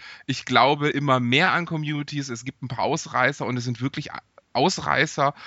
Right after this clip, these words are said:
und der Rest ist okay und auch unsere Office drei fünfundsechzig Community in Deutschland, die auch noch nicht so groß ist mit irgendwie siebzig, achtzig Leuten, ist auch so, da haben wir auch niemanden dabei, der sagt, „Google doch“, sondern eher,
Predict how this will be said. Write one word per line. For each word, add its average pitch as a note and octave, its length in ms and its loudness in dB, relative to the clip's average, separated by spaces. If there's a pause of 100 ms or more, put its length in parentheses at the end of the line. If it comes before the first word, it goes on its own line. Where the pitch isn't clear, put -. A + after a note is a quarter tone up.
(140)
und B2 140 0
der A#2 120 6
Rest C#3+ 200 2
ist C3+ 120 -8
okay D3+ 440 4
und D3 120 0
auch C3 180 2
unsere C3 280 -2
Office B2 180 -4
drei A#2 140 2
fünfundsechzig B2 440 0
Community C3+ 380 -2
in A2+ 80 0
Deutschland, C#3+ 420 2
die A#2+ 120 -4
auch C#3 80 2
noch B2+ 100 2
nicht B2 180 -2
so D#3 220 0
groß E3 260 -2
ist - 240 -2
mit C3 140 -2
irgendwie B2+ 320 0
siebzig, C3 420 -6
achtzig - 320 -4
Leuten, C3+ 380 4 (400)
ist - 220 2
auch E3+ 160 6
so, C#3 160 6
da G#2+ 100 6
haben B2+ 140 4
wir B2+ 100 4
auch E3+ 140 2
niemanden D3 260 6
dabei, A2+ 280 6
der A#2+ 120 2
sagt, A#2 220 0
„Google D3+ 320 0
doch“, G#2+ 160 2
sondern A#2 320 0
eher, C3+ 300 6